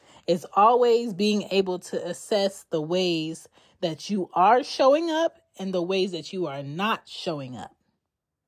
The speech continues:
So do not be afraid of,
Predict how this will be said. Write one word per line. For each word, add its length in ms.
So 200
do 160
not 320
be 180
afraid 440
of, 320